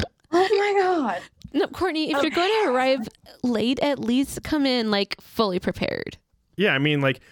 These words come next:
Speaker 3: she's the type of girl that goes to, like, a, a party, like, um, like a, like a Gatsby party from the Ga-, Great Gatsby, and, like, comes in late.
Speaker 2: Dresses.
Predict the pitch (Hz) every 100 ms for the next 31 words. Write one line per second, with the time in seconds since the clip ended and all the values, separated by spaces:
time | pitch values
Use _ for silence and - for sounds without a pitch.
0 | - - 302 302 220 214 202 156 151 156
1 | 135 127 131 139 - 139 127 127 120 117
2 | 117 117 - 123 123 135 135 120 113 113
3 | 107 101 95 92 92 - - _ - -
4 | 123 117 113 104 - _ _ _ 127 120
5 | 113 101 110 117 143 135 143 139 143 151
6 | - _ - 120 104 113 - - 120 120
7 | 113 113 - 143 143 _ _ _ - 127
8 | 123 - 143 127 127 127 123 160 - -
9 | - -